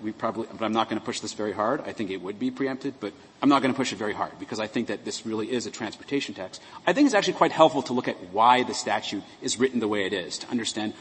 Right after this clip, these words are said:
why we really think this is a transportation tax. So I, I get that the overall goal of the state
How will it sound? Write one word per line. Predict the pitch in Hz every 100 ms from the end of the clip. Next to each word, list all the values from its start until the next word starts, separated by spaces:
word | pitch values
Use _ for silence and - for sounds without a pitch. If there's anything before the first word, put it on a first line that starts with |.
| -
why | 127
we | 127
really | 113 151 135
think | - - 113 - -
this | 104 -
is | 120
a | 104
transportation | - 95 - - 101 - 85
tax. | - - - - - -
So | 160 -
I, | -
I | 165
get | 185 226
that | 226
the | 151 -
overall | 143 139 120 117
goal | 107 113
of | 104
the | 104
state | - 98